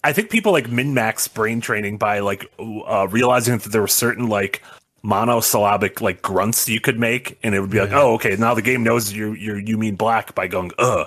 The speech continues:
Speaker 1: or yellow
Speaker 2: Yeah.
Speaker 1: is 'wuh.'" Yeah.
Speaker 2: Do you, do you remember Rise, Son of Rome?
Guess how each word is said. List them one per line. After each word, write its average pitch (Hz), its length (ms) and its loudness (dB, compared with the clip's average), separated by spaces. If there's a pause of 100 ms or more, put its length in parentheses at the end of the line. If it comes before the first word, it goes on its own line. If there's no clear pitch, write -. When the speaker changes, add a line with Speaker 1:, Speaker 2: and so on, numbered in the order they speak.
(140)
Speaker 1:
or 92 340 0
yellow 107 420 2
Speaker 2:
Yeah. 87 80 -2
Speaker 1:
is 85 140 -6
'wuh.'" 127 240 2 (340)
Yeah. 87 260 -4 (680)
Speaker 2:
Do 160 100 -4
you, 165 60 -2
do 165 160 -6
you 180 40 0
remember 196 160 0
Rise, 135 680 0
Son 139 200 -2
of 117 220 -4
Rome? 139 400 0